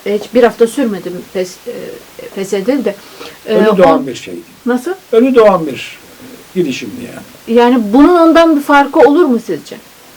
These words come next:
Speaker 2: Yani inşallah farkı olur diyoruz. Bakın bizim temennimiz, genel başkanımızın da ifadesi, biz kan ve gözyaşının durması taraftarıyız.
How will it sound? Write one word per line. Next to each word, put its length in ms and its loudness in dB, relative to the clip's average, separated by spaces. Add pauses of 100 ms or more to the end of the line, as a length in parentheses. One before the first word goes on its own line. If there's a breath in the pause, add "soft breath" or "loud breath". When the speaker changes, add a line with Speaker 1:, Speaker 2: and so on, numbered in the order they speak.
(720)
Speaker 2:
Yani 200 0
inşallah 400 2
farkı 280 0
olur 240 2
diyoruz. 220 2
Bakın 260 -2
bizim 240 -2
temennimiz, 840 -2
genel 280 0
başkanımızın 600 0
da 100 2
ifadesi, 580 -2
biz 220 -8
kan 240 0
ve 80 -2
gözyaşının 520 -2
durması 360 -2
taraftarıyız. 760 0